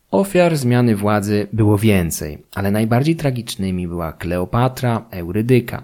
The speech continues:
świeżo poślubiona żona Filipa oraz jej kilkumiesięczne dziecko albo dzieci, bo co do płci oraz ilości noworodków nie ma w źródłach pełnej zgody. Justyn i Satyrus twierdzą, że dzieci było dwoje.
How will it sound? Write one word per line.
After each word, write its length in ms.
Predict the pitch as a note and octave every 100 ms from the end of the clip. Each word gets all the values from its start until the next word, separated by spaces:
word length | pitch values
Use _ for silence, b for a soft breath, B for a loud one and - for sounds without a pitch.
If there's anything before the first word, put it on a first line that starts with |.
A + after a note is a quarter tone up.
| -
świeżo 380 | - A#2+ B2 A#2
poślubiona 600 | A2+ - G2+ G2 F2+ F#2
żona 200 | F2+ F2+
Filipa 420 | C3 D#3+ E3 -
oraz 240 | D4+ G3 F#3
jej 200 | E3 D#3+
kilkumiesięczne 920 | C#3 C3+ C3+ B2 G#2+ G2 F2+ D#2+ D#2+
dziecko 580 | G#2 G#2+ - - A2 B2+ _ -
albo 360 | E2+ E2 F#2+
dzieci, 580 | G2+ A#2 A2 - - - _
bo 100 | G2+
co 140 | F#2+ G2+
do 120 | A2
płci 440 | - A2+ G#2 B2+
oraz 260 | B2 B2+ A2+
ilości 380 | A#2 A2+ A2 A#2+
noworodków 600 | A#2 A2 G#2+ G#2 A#2+ A2
nie 100 | G2+
ma 140 | G2+
w 40 | G2+
źródłach 400 | G2 F#2 F#2+ -
pełnej 300 | D#2 D#2+ F#2
zgody. 380 | A2+ G#2 F#2 - _ _ B B B B B _
Justyn 520 | D#3 F#3+ - E3+ D3+
i 160 | C3+ A2+
Satyrus 640 | - F2 A2+ A#2 A#2 A2+
twierdzą, 460 | - F#2 G2 G2+ G2
że 140 | G2
dzieci 280 | E2+ D#2+ F2+
było 180 | G2+ A2+
dwoje. 360 | A2+ A2 F#2+